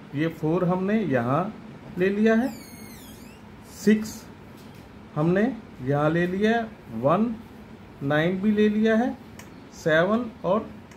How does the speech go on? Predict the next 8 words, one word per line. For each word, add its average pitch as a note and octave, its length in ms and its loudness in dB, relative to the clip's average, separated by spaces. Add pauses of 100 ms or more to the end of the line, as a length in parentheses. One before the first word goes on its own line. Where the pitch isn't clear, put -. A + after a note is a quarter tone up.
टू F3 140 4
भी E3 160 2
ले D3 160 0
लिया A#2 240 0
है। G#2 140 -2 (800)
अब F3 220 2 (760)
इसको F#3 320 0
हमने G#3 380 4